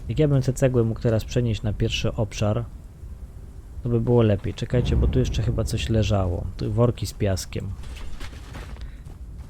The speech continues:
Więc worki z piaskiem też tu weźmiemy. No teraz jest czysto. Chowajmy sobie to, bo przeszkadza.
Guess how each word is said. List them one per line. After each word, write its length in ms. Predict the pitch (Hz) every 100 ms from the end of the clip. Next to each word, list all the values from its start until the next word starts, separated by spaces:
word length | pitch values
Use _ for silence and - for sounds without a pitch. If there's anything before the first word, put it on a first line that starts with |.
| - -
Więc 120 | 113
worki 340 | 113 131 -
z 40 | 110
piaskiem 520 | - 120 - 120 110
też 200 | 117 107
tu 120 | -
weźmiemy. 720 | 101 98 - 113 120 131 143 135 - - - - - - - - - - - - - - -
No 60 | 110
teraz 300 | 120 156 151
jest 180 | 156 -
czysto. 460 | 117 98 - - - - - - - - - - - -
Chowajmy 380 | 127 127 120 104
sobie 260 | - 92
to, 120 | 92 110
bo 120 | 92
przeszkadza. 680 | - - - 104 107 104